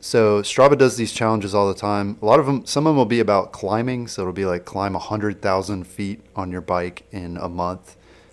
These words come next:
uh, which is a pretty good challenge. But none of these challenges, at least the ones I've seen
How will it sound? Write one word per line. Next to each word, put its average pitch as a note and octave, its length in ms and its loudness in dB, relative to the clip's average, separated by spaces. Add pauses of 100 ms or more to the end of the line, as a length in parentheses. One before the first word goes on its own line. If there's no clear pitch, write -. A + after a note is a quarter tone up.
(140)
uh, F2 140 -8
which F2+ 200 -12
is F2+ 140 -14
a F#2 40 -16
pretty G2+ 240 -10
good G2 180 -4
challenge. F#2+ 560 -6 (420)
But G#2+ 360 0 (300)
none C#3+ 220 0
of D#3+ 120 -2
these B2+ 260 0
challenges, A#2 680 -2
at B2+ 80 -10
least A#2+ 240 -6
the A#2 160 -6 (140)
ones A2 340 -2
I've G#2+ 220 4
seen G2 400 -8